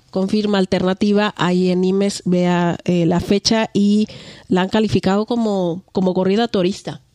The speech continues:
Mm, vamos a ver. El viernes quince de septiembre, ah, eh, se ha anunciado un mano a mano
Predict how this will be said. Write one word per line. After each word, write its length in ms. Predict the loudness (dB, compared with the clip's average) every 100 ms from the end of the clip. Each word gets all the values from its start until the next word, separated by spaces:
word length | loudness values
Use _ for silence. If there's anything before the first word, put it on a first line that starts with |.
| _
Mm, 420 | -10 -6 -4 -4 -6 -10 -14 -4
vamos 400 | -2 0 0 -2
a 60 |
ver. 200 | -4 -6 -12 -20 -20 -20 -20 -12 -2
El 160 | 0
viernes 420 | 2 0 0 -2
quince 480 | -2 0 0 0 0
de 120 | 0
septiembre, 680 | 0 -2 0 0 2 0 -2 -2
ah, 280 | 0 0 0
eh, 380 | 0 2 2 2
se 320 | 2 2 2
ha 80 | 2
anunciado 560 | 2 2 2 2 2 2
un 80 |
mano 320 | 2 2 0 0
a 40 |
mano 440 | 2 2 0 -2